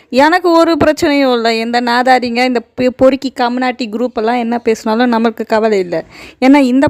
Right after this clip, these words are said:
பொம்பளை எப்படி இருக்கோ, தலைவி எப்படியோ, தலைவியோட வழி, அ, வர அந்த ஃபாலோவர்ஸ் அப்படித்தான் இருப்பாங்க. தலைவியின் அல்லக்கைகள் இப்படித்தான் இருப்பாங்க. ஏன்னா இந்த பொம்பளையே அடுத்தவங்கள நாதாரின்னுது,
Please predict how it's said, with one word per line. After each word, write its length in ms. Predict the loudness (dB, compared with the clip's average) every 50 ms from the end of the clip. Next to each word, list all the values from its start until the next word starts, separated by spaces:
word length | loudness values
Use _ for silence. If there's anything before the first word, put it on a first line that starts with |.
| 0
பொம்பளை 260 | 0 0 2 2 2 0
எப்படி 240 | 0 -2 -4 -6
இருக்கோ, 340 | -6 -6 -4 -2 -2 -2 -2 -2
தலைவி 460 | -2 0 2 2 2 2 2 2 2
எப்படியோ, 600 | 2 2 2 0 -2 0 0 -2 -2 -2 -2 -2 0
தலைவியோட 600 | -2 0 2 2 4 4 4 4 4 2 2 0 0
வழி, 580 | 0 0 2 2 2 2 0 0 -2 -2 -2
அ, 160 | -2 -2 -4 -4
வர 460 | -2 -2 0 0 0 0 0 -2 -2 -6 -12 -20 -20 -12
அந்த 180 | _ -2 0 0 2
ஃபாலோவர்ஸ் 500 | 2 2 4 4 4 4 4 2 0 -2
அப்படித்தான் 360 | -4 -4 -6 -4 -2 -2 -2
இருப்பாங்க. 460 | -2 -4 -6 -8 -10 -10 -10 -10 -10 -12 -16 _ _ _ _ _ _
தலைவியின் 540 | 0 2 2 4 2 2 2 2 0 0 0 0 -2
அல்லக்கைகள் 500 | 0 0 -2 -2 -2 -4 -4 -2 -2 -4
இப்படித்தான் 400 | -4 -4 -6 -4 -2 -2 0 0
இருப்பாங்க. 520 | 0 -2 -4 -4 -4 -4 -4 -4 -8 -10 -14 -18 -20 -12 -2
ஏன்னா 120 | 2 4 4
இந்த 260 | 6 6 6 4 2 0
பொம்பளையே 600 | -2 -2 0 0 0 0 0 0 0 0 0 -2
அடுத்தவங்கள 400 | 0 0 2 2 2 2 0 0
நாதாரின்னுது, 920 | 0 0 0 0 2 0 0 0 0 -2 -2 -2 -2 -2 -2 -2 -2 -4